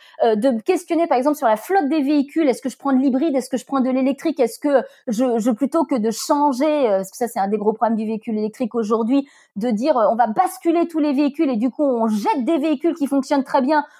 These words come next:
au profit de nouveaux véhicules électriques et qui, qui, qui, qui sont des, des espèces d'aberrations métalliques en, en tant que telles. » Euh,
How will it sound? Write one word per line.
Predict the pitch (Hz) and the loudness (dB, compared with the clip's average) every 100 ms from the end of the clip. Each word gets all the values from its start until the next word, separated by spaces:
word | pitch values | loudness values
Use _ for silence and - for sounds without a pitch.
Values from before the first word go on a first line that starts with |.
| - | -4
au | 262 | -4
profit | - 294 302 | 0 -2 0
de | 254 | 0
nouveaux | 277 294 | 2 2
véhicules | 269 277 294 269 | 0 -2 -2 -2
électriques | 262 240 302 254 | -2 -2 -4 -4
et | 226 | -8
qui, | - - - 202 | -8 -14 -6 -6
qui, | - | -6
qui, | 190 202 | -12 -12
qui | - 190 | -10 -10
sont | - 226 | -4 -2
des, | 175 170 _ - | -2 -6 _ -8
des | 196 | -6
espèces | - 254 | 0 0
d'aberrations | 196 254 311 - 269 - 302 | 2 2 2 0 -2 -2 0
métalliques | 254 220 240 262 | 0 0 0 0
en, | 208 | 0
en | 208 202 | -2 -2
tant | 220 220 | -4 -4
que | |
telles. » | 285 330 262 - _ _ _ _ _ _ _ - | 0 0 0 -6 _ _ _ _ _ _ _ -8
Euh, | - | 0